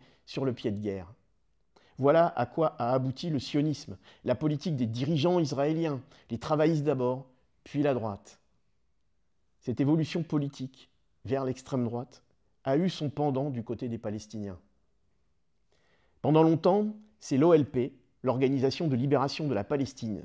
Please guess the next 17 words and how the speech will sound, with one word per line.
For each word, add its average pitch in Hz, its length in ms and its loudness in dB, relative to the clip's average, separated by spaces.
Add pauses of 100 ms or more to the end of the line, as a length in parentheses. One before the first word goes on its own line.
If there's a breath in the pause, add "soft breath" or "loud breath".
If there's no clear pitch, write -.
(140)
qui - 120 -12
regroupait 147 460 2
en 143 100 0
son 143 180 -4
sein 131 360 -8
une 117 140 -4
grande 160 300 -2
partie 170 300 -6
des 117 160 -2
organisations 120 680 -2
palestiniennes 131 760 -4 (280 soft breath)
et 113 80 -6
son 123 180 -2
principal 139 560 2
dirigeant, 127 440 0
Yasser 135 320 -2
Arafat, 127 540 -2